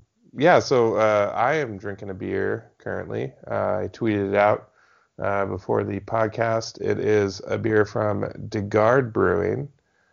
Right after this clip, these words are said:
Uh, so DeGard Brewing is in Tillamook, Oregon. Um, and I'll get into this beer in a second,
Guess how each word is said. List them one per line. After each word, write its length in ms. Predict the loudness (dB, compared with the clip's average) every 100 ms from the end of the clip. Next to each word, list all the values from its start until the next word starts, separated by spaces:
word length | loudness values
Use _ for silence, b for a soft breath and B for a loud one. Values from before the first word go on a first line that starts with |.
| _
Uh, 580 | -4 0 2 2 0 -2 -6
so 640 | -10 -4 0 2 2 0 -2
DeGard 420 | -2 2 6 6 6
Brewing 300 | 4 4 2
is 220 | -2 -4
in 180 | -4 -6
Tillamook, 680 | -6 -4 -2 -4 -6 -12 _ _ _ _ _ _
Oregon. 720 | 0 2 0 -2 -6 -8 -8 0
Um, 520 | 2 4 0 -6 -8 -6
and 120 | 0
I'll 140 | 2 2
get 160 | 2
into 160 | 0 -2
this 160 | -4 -2
beer 240 | -2 0
in 60 | -2
a 40 |
second, 580 | -4 -2 -2 -4 -16 -20